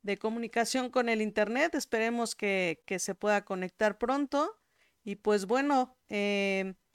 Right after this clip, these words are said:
como ya lo estaba comentando Moicano, pues, tenemos una, una gran invitada. Tenemos aquí a Princesa Dorada. ¿Qué tal? Buenas noches, ¿cómo está?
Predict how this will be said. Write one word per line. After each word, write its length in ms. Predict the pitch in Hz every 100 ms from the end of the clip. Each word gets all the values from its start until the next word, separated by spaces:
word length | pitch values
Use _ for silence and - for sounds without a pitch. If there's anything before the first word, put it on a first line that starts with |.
| _ _
como 260 | - 214 214
ya 460 | 202 226 233 240 240
lo 240 | 233 220
estaba 400 | 208 247 240 233
comentando 680 | 214 214 208 233 233 226 226
Moicano, 680 | 233 233 247 247 240 262
pues, 200 | 220 196
tenemos 560 | 208 208 214 226 220 -
una, 500 | 214 220 214 202 - _ _ _ -
una 260 | 214 226
gran 260 | 220 233 233
invitada. 720 | 233 226 - 240 233 247 320 427 - _ _
Tenemos 500 | - 196 214 220 214
aquí 440 | 208 185 - 226 226
a 200 | 220 214
Princesa 560 | 196 190 220 208 226
Dorada. 460 | 196 196 208 214 214 - _ _
¿Qué 120 | - 233
tal? 260 | 262 262
Buenas 340 | 226 262 262 220
noches, 340 | 254 254 247
¿cómo 200 | 247 240
está? 320 | 240 233 214